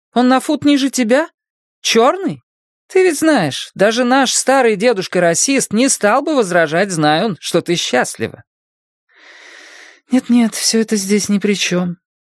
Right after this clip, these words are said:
В душе Мэнди пожалела, что всё не так просто. «Ты боишься, что бедный парень испугается нас?» «Но иногда вы бываете слегка кровожадными, а он довольно застенчив».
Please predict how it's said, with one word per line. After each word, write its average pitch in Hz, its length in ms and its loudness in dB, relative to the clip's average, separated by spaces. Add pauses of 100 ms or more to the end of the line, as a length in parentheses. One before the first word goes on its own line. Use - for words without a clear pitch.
(220)
В 143 100 -8
душе 117 320 0
Мэнди 131 320 0
пожалела, 117 540 0
что 110 220 -6
всё - 240 -2
не 117 240 0
так - 320 -6 (120)
просто. - 560 -10 (840)
«Ты 220 120 0
боишься, 220 440 2
что 220 220 0
бедный 214 360 0
парень 220 360 0
испугается 220 680 -2
нас?» 370 360 -4 (880)
«Но 220 220 2 (320)
иногда 214 500 0
вы 247 140 0
бываете 202 540 0
слегка 208 400 -2
кровожадными, 196 840 -2 (440)
а 208 140 0
он 285 140 2
довольно 175 400 2
застенчив». 175 840 -4